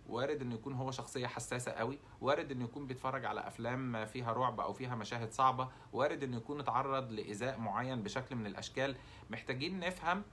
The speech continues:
سبب الخوف، نمرة واحد. نمرة اتنين، نتعامل إزاي مع الخوف؟ مش عايزين نتعامل معاه بطريقة روحية بس، يعني مش عشان هو شماس وبيصلي وإحنا بنتكلم معاه كلام روحي يبقى المشكلة هتتحل. طبعًا ده بيطمن شوية، وطبعًا الجانب الروحي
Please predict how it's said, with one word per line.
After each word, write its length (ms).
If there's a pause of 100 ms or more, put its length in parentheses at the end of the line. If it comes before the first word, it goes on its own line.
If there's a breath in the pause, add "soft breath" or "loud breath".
(240 loud breath)
سبب 360
الخوف، 420
نمرة 280
واحد. 320 (380 loud breath)
نمرة 260
اتنين، 480
نتعامل 560
إزاي 280
مع 200
الخوف؟ 360 (280 loud breath)
مش 100
عايزين 300
نتعامل 420
معاه 220
بطريقة 400
روحية 360
بس، 220 (100)
يعني 160
مش 180
عشان 240
هو 160
شماس 400
وبيصلي 440
وإحنا 220
بنتكلم 400
معاه 160
كلام 300
روحي 340 (260 loud breath)
يبقى 180
المشكلة 360
هتتحل. 500 (320 loud breath)
طبعًا 360
ده 80
بيطمن 580
شوية، 420
وطبعًا 640 (300 loud breath)
الجانب 440
الروحي 480